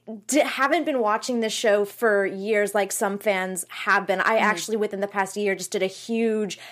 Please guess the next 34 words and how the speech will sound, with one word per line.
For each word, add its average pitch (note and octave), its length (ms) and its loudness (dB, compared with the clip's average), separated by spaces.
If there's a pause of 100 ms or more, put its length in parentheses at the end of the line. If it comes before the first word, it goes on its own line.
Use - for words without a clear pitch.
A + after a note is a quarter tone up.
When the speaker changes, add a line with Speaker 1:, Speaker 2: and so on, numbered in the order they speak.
(300)
Speaker 1:
binge A3+ 360 2
watch. D#3 380 0
Speaker 2:
Oh A#3 180 6
my G#3 120 4
gosh. D#3 400 2 (160)
Speaker 1:
I A#3+ 220 6
was B3+ 240 4
Speaker 2:
Amazing. E3 420 -4 (100)
Speaker 1:
I B3 460 4
came B3+ 240 0
off B3 280 2
of A#3 300 4
a A3+ 80 4
show, A#3 320 4
a, A3 320 2 (120)
another A3+ 360 6
reality G#3 340 6
competition G#3+ 580 0
show, G#3 160 2
and G#3 140 2
just - 140 -6
really G#3+ 220 4
wanted F#3+ 280 0
to G#3+ 60 -6
keep - 300 -6
watching F#3+ 420 0
reality F3 320 4
competition. A3 680 -2
And G3+ 140 -2
so G3+ 120 0
I F#3 80 4
was G3 120 -2
like, G3+ 180 2
"Let's, F3+ 220 -4